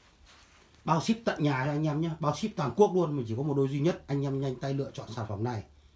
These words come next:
Anh em đến với kênh của mình thì cho mình xin nút, nút đăng ký kênh. Xin chào, tạm biệt anh em.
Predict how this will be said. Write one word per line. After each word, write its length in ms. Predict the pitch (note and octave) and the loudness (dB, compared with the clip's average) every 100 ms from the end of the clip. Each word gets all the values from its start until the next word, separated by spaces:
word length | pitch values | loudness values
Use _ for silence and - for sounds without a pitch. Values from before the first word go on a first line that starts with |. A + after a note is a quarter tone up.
| _ - - - | _ -20 -20 -10
Anh 120 | - E3 | 0 2
em 120 | D3+ | 2
đến 120 | D3 | 2
với 80 | F3 | 2
kênh 160 | E3+ D#3 | 2 0
của 100 | A#2+ | 0
mình 180 | A#2 A2 | 0 0
thì 80 | B2+ | -2
cho 80 | C#3 | -2
mình 160 | B2+ | -2
xin 140 | C3+ C3 | -4 -4
nút, 120 | C3+ D3+ | -6 -4
nút 280 | D#3+ E3+ D#3+ | -2 -2 -2
đăng 140 | D#3 | -4
ký 120 | D3+ | -4
kênh. 240 | - F3+ D3 - - _ - | 2 2 2 -6 -20 _ -4
Xin 200 | G3+ - | 0 2
chào, 280 | E3+ B2+ A#2 | 2 0 -2
tạm 140 | A#2+ | -4
biệt 100 | C3 | -4
anh 200 | B2+ D3+ | -4 -2
em. 140 | D3+ | -2